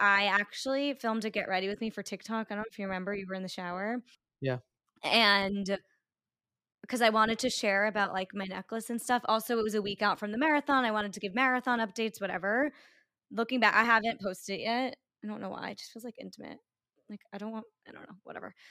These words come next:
Speaker 1: So, we're ready, and we're, he was, actually, that morning, sorry, that morning I gave you your card, and looking back, he was like, "I'll give you yours later," and what you meant by that was, like, you know. And then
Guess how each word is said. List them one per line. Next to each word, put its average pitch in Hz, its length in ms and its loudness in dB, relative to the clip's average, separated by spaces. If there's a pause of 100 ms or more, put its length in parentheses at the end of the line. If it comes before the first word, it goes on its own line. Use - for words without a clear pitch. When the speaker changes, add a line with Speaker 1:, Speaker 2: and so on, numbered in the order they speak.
(320)
Speaker 1:
So, 233 580 4 (600)
we're 226 180 -2
ready, 226 480 2
and 208 220 -2
we're, 202 420 0 (160)
he 240 240 -8
was, 220 280 -4 (180)
actually, 254 340 4
that 240 140 2
morning, 220 460 -2
sorry, 180 380 0
that 202 180 0
morning 208 320 -2
I 202 80 -4
gave 185 220 -4
you 196 200 -4 (100)
your 190 160 -4
card, 185 540 -4
and 196 160 -8
looking 196 320 -8
back, 190 300 -2
he 214 120 -8
was 196 140 -6
like, 202 140 -4
"I'll 190 100 -4
give 175 200 -10
you 190 100 -8
yours 180 300 -8
later," 196 500 -6 (100)
and 202 140 -10
what 185 140 -12
you 185 100 -10
meant 180 220 -14
by 196 140 -8
that 202 200 -6
was, 202 200 -12
like, - 220 -14 (600)
you 220 120 -8
know. 202 140 -14 (840)
And 226 180 0
then 202 300 4